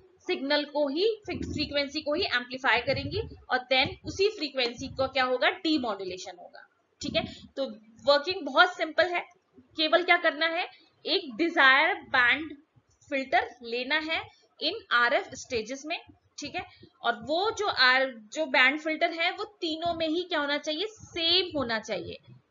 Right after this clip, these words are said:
ठीक है, Same होना चाहिए, जो कि बहुत मुश्किल है बनाना। Exactly उसी value का filter बनाना possible नहीं होता है, लेकिन हाँ, ये है कि almost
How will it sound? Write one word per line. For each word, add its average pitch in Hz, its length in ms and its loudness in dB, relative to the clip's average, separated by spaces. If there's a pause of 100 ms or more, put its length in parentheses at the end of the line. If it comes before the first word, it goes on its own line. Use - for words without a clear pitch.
(420)
ठीक 285 180 -6
है, 330 100 4 (1500)
Same 311 340 0
होना 330 180 2
चाहिए, 339 240 -2
जो 381 160 -2
कि 427 120 0
बहुत 392 300 0
मुश्किल 349 380 0
है 311 120 4
बनाना। 208 380 -2 (380)
Exactly 302 600 2 (200)
उसी 381 520 0
value 285 420 0
का 330 240 0 (880)
filter 320 340 2
बनाना 311 380 2 (400)
possible 277 480 -2
नहीं 330 180 -4
होता 262 200 0
है, 349 220 -2
लेकिन 277 280 -6
हाँ, 359 180 0 (100)
ये 330 120 -2
है 311 100 0
कि 392 140 -6 (260)
almost 311 640 -2